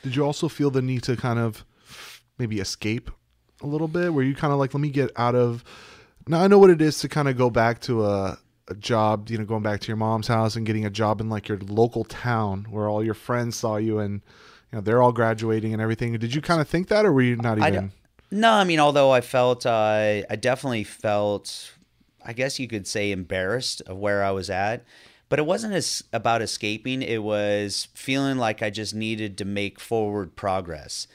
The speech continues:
Speaker 2: that wherever I was at now, I just needed to somehow move this along, uh, you know, and, and move in a direction.
Speaker 1: Mm-hmm.
Speaker 2: Uh, so it wasn't so much about running away, but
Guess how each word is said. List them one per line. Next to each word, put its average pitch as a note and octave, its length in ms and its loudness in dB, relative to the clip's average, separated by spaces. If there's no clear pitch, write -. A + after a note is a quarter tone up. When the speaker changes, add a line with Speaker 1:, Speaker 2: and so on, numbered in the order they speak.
Speaker 2:
that F2+ 100 -8
wherever C3+ 400 2
I C3 160 4
was B2 160 0
at G#2+ 180 0
now, G2+ 280 -2
I G2 80 -2
just G2+ 240 -6
needed G2+ 320 -6
to F#2 80 -6
somehow G#2 760 -2
move G2+ 400 -4
this F#2+ 200 -4
along, F#2 480 -4
uh, F2+ 580 -4
you A2+ 100 -4
know, F#2+ 260 -4
and, G#2+ 300 -2
and A#2+ 160 0
move C#3+ 260 0
in C#3 380 2
a G#2+ 180 -2
direction. F#2 920 -6
Speaker 1:
Mm-hmm. G#2 60 -10
Speaker 2:
Uh, G2+ 280 0
so B2 180 0
it - 20 -4
wasn't D3+ 400 -4
so - 280 -4
much A#2+ 260 -2
about F#2 460 -6
running G#2 320 -4
away, A2 320 0
but G2 320 -4